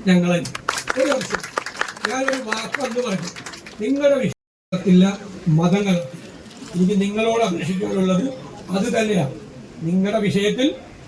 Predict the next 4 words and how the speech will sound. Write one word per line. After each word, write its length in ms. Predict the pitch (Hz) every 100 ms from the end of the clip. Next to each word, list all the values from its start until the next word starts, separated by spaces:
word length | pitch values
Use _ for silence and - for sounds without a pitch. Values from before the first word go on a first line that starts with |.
| - - - - 165
രാഷ്ട്രീയം 460 | 175 - 226 233 214
കലർത്താതെ, 560 | 196 185 202 180 - - - - - 170
മതം 220 | 185 196 262
കലർത്താതെ, 580 | 247 202 180 202 180 185